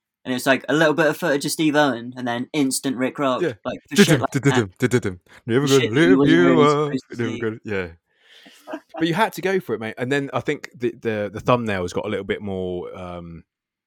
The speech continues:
Speaker 2: you know, uh, advanced. So you'd
Speaker 1: Yeah.
Speaker 2: be able to scroll over a thumbnail, then you'd be able to see Rick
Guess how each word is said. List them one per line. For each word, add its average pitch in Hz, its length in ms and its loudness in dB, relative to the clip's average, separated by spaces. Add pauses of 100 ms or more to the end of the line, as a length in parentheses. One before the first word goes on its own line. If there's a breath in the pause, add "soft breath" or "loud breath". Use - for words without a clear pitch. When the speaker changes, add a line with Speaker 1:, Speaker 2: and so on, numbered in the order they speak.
(360)
Speaker 2:
you 98 100 -8
know, 90 260 -6 (520)
uh, 82 240 -12 (280)
advanced. 101 680 -4 (240 loud breath)
So - 140 -10
you'd 101 60 -4
Speaker 1:
Yeah. 110 100 -8
Speaker 2:
be 113 80 -4
able 101 200 -2
to - 20 -20 (100)
scroll 107 340 -2
over 110 220 -2
a 90 40 -10
thumbnail, 92 320 -10
then 101 160 -8
you'd 95 120 -10
be 98 60 -6
able 90 120 -8
to - 60 -14
see 90 240 -10 (260)
Rick - 420 -6